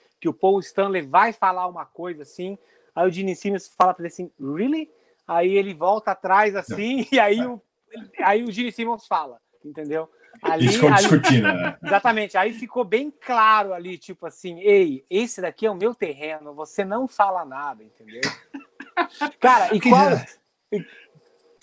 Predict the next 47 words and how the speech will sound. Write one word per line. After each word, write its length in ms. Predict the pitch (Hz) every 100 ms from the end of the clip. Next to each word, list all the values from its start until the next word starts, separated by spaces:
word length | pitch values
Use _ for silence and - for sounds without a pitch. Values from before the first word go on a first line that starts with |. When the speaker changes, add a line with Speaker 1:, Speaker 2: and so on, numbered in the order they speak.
| - _ _ _ _ _
Speaker 1:
Vai, 160 | 170 139
segue, 240 | 196 165
Gastão, 220 | 147 139
desculpa. 360 | 127 - 160 123 -
Speaker 2:
Não, 100 | 254
não, 80 | 240
eu 60 | 175
ia 60 | 165
falar, 180 | 165
porque 160 | - 208
já 120 | 185
não 140 | 208 156
são 180 | - 139
mais 160 | 110
amigos, 440 | 110 104 98 90 92
né? 100 | 98
Muito, 320 | 101 98 98
há, 40 |
Speaker 1:
Ah, 200 | - 180
Speaker 2:
há 100 | -
Speaker 1:
é. 200 | 160 -
Speaker 2:
um 120 | 113 -
certo 280 | 143 123 -
tempo, 280 | 107 95
né? 100 | 101
Já 140 | 113 127
tão, 240 | 131 113
já 120 | 107 98
tão 180 | 117
naquela 560 | 104 92 95 90 82 - _ _ -
Speaker 1:
É 80 | 180
tipo 260 | - 220 262
uma 60 |
Speaker 2:
Mas, 140 | 302 208
Speaker 1:
empresa, 440 | 226 214 226 254 -
é 100 | 220
o 40 | 214
tipo 180 | 262 240
de 80 | 247
coisa 180 | 254
assim, 380 | 233 - 156 127 117
é... 680 | 180 156 143 135 131 123 113 _ _ _ _ -
Não 180 | 170 220
Speaker 2:
São 160 | 214 156
Speaker 1:
consigo 240 | - 151
Speaker 2:
sócios. 360 | 156 - 151 240
Speaker 1:
sem, 260 | 233 202